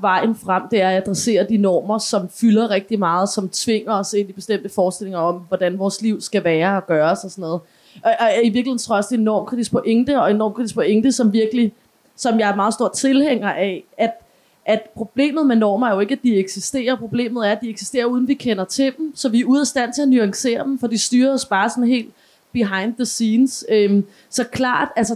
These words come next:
det overhovedet at sige aseksuel, det tror jeg allerede rykker ens. Altså det tror jeg er bevidsthedsudvidende i virkeligheden, at tænke, "Nå, okay, helt sikkert, det er også en mulighed," eller sådan, så det er ikke nødvendigvis sygt eller forkert. Det er også bare en identitet i verden, der er fuldstændig, øh,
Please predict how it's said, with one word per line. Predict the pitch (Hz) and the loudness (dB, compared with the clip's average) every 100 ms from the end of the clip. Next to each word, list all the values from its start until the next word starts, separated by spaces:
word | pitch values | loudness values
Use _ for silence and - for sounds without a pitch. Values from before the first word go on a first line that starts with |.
| - | -4
det | 277 - | -2 2
overhovedet | 233 202 247 277 294 | 2 2 2 2 0
at | 220 | -2
sige | - 269 247 277 - | -2 2 4 4 2
aseksuel, | 208 - 302 294 247 202 202 - _ _ _ _ _ _ _ _ - | 0 0 -2 -2 0 0 0 -8 _ _ _ _ _ _ _ _ -2
det | 277 | 0
tror | 247 247 | 0 0
jeg | 214 214 202 | 2 2 2
allerede | 247 269 226 196 | 2 2 2 0
rykker | 190 196 190 | 2 0 2
ens. | 208 185 208 - | 0 -2 -4 -4
Altså | 226 220 | -2 0
det | 233 202 | 0 0
tror | 247 | 0
jeg | 220 | 0
er | |
bevidsthedsudvidende | 240 240 302 226 202 196 196 202 | 0 0 0 2 2 2 0 2
i | |
virkeligheden, | 196 208 240 202 | 2 0 -2 -4
at | |
tænke, | 226 220 | -2 0
"Nå, | 226 | 0
okay, | 226 254 233 | 0 0 2
helt | 254 233 | 2 0
sikkert, | - 233 269 - - _ - | 0 0 0 -4 -18 _ 0
det | |
er | 226 | 2
også | 233 269 | 2 4
en | 240 | 6
mulighed," | 262 277 302 247 | 6 6 4 4
eller | 190 202 | 2 0
sådan, | 226 220 | 0 0
så | 240 | 0
det | |
er | 226 | 0
ikke | 233 | 0
nødvendigvis | 233 240 208 208 202 | 0 0 -2 -4 -2
sygt | - 254 240 _ 202 | 0 2 0 _ -6
eller | 190 180 | -2 0
forkert. | 208 - 233 226 - - _ _ | -2 -4 -2 0 -2 -8 _ _
Det | 247 | 0
er | 220 | 2
også | 214 - | 0 0
bare | 214 | 0
en | 220 | 0
identitet | 220 208 208 262 226 | 0 0 -2 -2 -2
i | 220 | 0
verden, | 180 180 | 0 0
der | 220 | -2
er | 233 | -2
fuldstændig, | 220 233 214 208 - | 0 0 -2 -2 0
øh, | 208 185 170 156 | 2 2 2 0